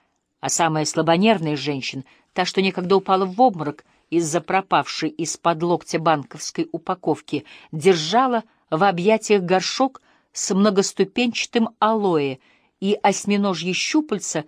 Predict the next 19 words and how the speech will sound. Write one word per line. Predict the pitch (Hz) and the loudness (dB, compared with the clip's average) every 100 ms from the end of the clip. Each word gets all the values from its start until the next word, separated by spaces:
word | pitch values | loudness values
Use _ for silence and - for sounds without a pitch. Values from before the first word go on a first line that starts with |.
| _ _ | _ _
зелёного | 160 185 208 180 170 175 | -2 2 4 2 0 -4
питомца | 220 208 170 147 - 147 - _ _ | -6 -4 -4 -4 -8 -10 -12 _ _
доверчиво | 151 185 240 254 - 147 143 _ _ _ | 0 2 2 0 -4 -4 -4 _ _ _
качались | - 170 - 226 202 - | -2 -2 0 0 -2 -6
у | 160 | -6
неё | 151 147 131 _ _ _ _ _ - | -2 -2 -4 _ _ _ _ _ -4
над | 190 190 | -4 -4
поднятым | - 196 165 170 - 170 | -2 -2 0 -6 -8 -10
плечом. | 156 175 170 - 135 127 _ _ _ _ _ _ _ _ _ _ _ _ _ _ _ _ _ _ _ _ _ _ | -8 -10 -6 -4 -4 -8 _ _ _ _ _ _ _ _ _ _ _ _ _ _ _ _ _ _ _ _ _ _
Как | - 175 | -10 -6
только | - 175 - | -4 -4 -2
Марина | 175 175 170 160 - _ _ _ _ _ - | -2 -2 -4 -6 -10 _ _ _ _ _ -6
оттянула | 165 - - 190 180 156 156 | -6 -6 -2 0 0 -2 -2
на | 165 | -4
себя | - 180 233 240 | -4 0 0 0
железным | 165 160 151 160 156 | 0 0 -2 -4 -2
голосом | 156 147 139 - 147 - _ _ _ | 0 0 -2 -4 -6 -12 _ _ _
вскрикнувшую | - - 208 202 - 151 - - 156 | -12 -2 0 0 -4 -12 -10 -6 -6
дверь, | 160 156 127 | -2 -2 -4